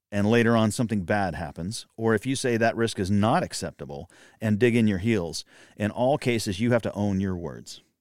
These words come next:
Then we talk about accountability. We already touched on that a little bit, but the idea that the consequences of your calls, uh, be they your words, be they your actions, whatever, the consequences are most definitely owned by you. I don't,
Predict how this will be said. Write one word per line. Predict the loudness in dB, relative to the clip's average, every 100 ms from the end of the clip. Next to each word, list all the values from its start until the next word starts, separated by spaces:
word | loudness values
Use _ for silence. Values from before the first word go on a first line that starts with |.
| _ _ _ _ -20 -20 _ _ 0
Then | 4
we | 6
talk | 4 4
about | 4 2
accountability. | 4 4 6 4 4 4
We | 4
already | 2 0
touched | -2 -2 -2
on | 0
that | 2
a | 2
little | 0 2
bit, | 0 0
but | -4
the | 0
idea | 0 4 2 2
that | 0
the | -2
consequences | 2 2 2 0 0 0 -2
of | -2
your | -2
calls, | -2 -2 -2 -4 -6 -10
uh, | -6 -4 -2
be | 0 2
they | 4 4 4
your | 2 2 4
words, | 4 4 2 0
be | 0
they | 2
your | 0 0
actions, | -2 -4 -2 -4 -2
whatever, | -2 -2 -2
the |
consequences | 0 0 0 -2 -2 -2
are | 0
most | 2 2 2 -2
definitely | -2 -2 -2
owned | -2 -2
by | -2
you. | -2 -2 -2
I | -2
don't, | -2